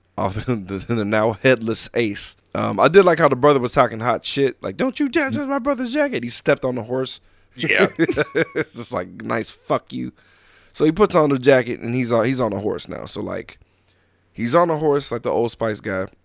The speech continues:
Speaker 1: They're going through town. People are not digging the fact that he's on a horse. This is a big
Speaker 2: Nope.
Speaker 1: fucking deal. It's against the law in a lot of places at this time.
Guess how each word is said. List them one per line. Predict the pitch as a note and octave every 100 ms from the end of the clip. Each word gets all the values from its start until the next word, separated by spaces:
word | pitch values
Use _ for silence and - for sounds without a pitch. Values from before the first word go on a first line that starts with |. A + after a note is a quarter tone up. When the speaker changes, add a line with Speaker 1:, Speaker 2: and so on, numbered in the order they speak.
| _ _ _ _ _ _ _ _ -
Speaker 1:
They're | - A#2+
going | D#3+ E3+
through | D3 C3
town. | A2 G2 G2+ G2 G#2+ _ _ _ _ _ _ -
People | F3+ - E3+ A#2
are |
not | A#2+ A2 B2 A#2 - _ F#2 F#2+
digging | A#2 G#2+ G#2+
the | -
fact | G#2 G2+
that | F#2+
he's | F#2 F2
on | E2
a | E2+
horse. | - - -
This | G#2
is | F#2+ F#2+
a |
big | G2 A#2+ A#2+
Speaker 2:
Nope. | C3
Speaker 1:
fucking | B2 B2 A#2+
deal. | A#2 B2+ B2+ - _ _
It's | - E2
against | D#2+ G2 -
the | G2
law | G#2 A2
in | A2
a |
lot | G#2+ G#2+
of |
places | - E3+ E3+ D#3+
at | D#3
this | D#3
time. | - E3 D#3 D3+